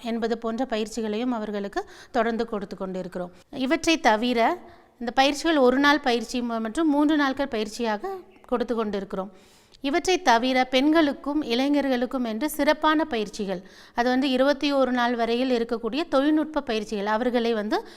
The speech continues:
தொழில்நுட்ப வல்லுநர்கள், தொழில்நுட்பத்தில் சிறந்தவர்களாக, தொழில் முனைவோர்களாக மாற்றக்கூடிய தொழில் முனைவோர் பயிற்சிகளுக்கு ஒரு சிறப்பான இடம் வந்து நீலகிரி மாவட்டத்தில் உண்டு. ஏன்னா இங்க பார்த்தீங்க அப்படின்னு சொன்னா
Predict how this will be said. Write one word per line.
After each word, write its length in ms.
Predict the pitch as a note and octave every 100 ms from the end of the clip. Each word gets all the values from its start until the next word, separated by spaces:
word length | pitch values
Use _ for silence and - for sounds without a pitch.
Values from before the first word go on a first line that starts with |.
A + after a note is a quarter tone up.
| -
தொழில்நுட்ப 500 | C#4 D4 D#4+ D#4 D4+
வல்லுநர்கள், 580 | B3 A3+ A#3+ A3+ A3 G#3+
தொழில்நுட்பத்தில் 880 | A3+ B3 C#4+ C#4+ - B3 D4 F4+ A3
சிறந்தவர்களாக, 840 | B3 B3+ B3+ A#3 A3 G#3+ G#3 A3+ C4+ - -
தொழில் 360 | C#4+ C#4 D#4+ C4+
முனைவோர்களாக 840 | B3 C#4 C#4+ D4 C#4 B3+ A#3 A#3+
மாற்றக்கூடிய 840 | B3+ G#3 A3 - A#3+ A3+ A3 G#3+ F4 - - -
தொழில் 360 | C#4+ F#4 F4
முனைவோர் 360 | D4+ C4+ C4+ C#4
பயிற்சிகளுக்கு 680 | A#3+ A#3+ B3 B3+ A3+ G#3+ E4+
ஒரு 180 | C#4+ A#3+
சிறப்பான 800 | A#3+ A#3+ C4 C4 C4 A#3 G#3+ G3 - - -
இடம் 200 | A#3+ A#3
வந்து 220 | A#3 B3 C4+
நீலகிரி 400 | A#3+ B3 A#3+ A3+
மாவட்டத்தில் 560 | G#3+ G#3 G3+ G#3+ G#3
உண்டு. 260 | G3+ G3+ G3+ - -
ஏன்னா 120 | - D4
இங்க 240 | C#4 C4+
பார்த்தீங்க 360 | C4+ B3+ C4+ C#4 C#4
அப்படின்னு 220 | A3 B3
சொன்னா 400 | B3+ A#3 D4+ F4